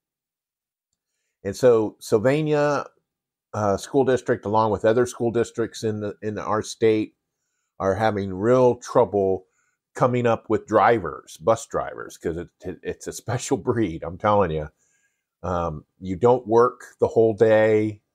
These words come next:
Um, usually it's supposed to be retired people. Uh, you have to have a C D L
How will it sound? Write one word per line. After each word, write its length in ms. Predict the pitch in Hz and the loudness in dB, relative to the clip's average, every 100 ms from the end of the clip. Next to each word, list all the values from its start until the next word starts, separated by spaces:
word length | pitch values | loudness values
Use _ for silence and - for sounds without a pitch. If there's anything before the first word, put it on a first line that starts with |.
| _ | _
Um, 540 | 82 80 78 78 76 67 - | -16 -14 -12 -14 -16 -18 -8
usually 420 | 104 104 107 107 | -8 -2 0 0
it's 200 | 101 - | -2 -8
supposed 320 | - 104 107 | -4 -2 -2
to 80 | - | -2
be 100 | 107 | -4
retired 720 | 98 95 - 90 101 104 82 | -4 -8 -2 0 0 -2 -6
people. 640 | 104 95 98 98 98 95 _ _ _ _ _ _ _ 85 | -8 -4 2 4 2 -2 _ _ _ _ _ _ _ -12
Uh, 100 | 80 | -8
you 140 | 92 | -4
have 200 | 110 104 | -2 -2
to 60 | 113 | -2
have 100 | 95 | -2
a 80 | 90 | -4
C 260 | - 143 | -6 -6
D 280 | 107 101 98 | -4 0 4
L 340 | 104 107 110 | 6 4 2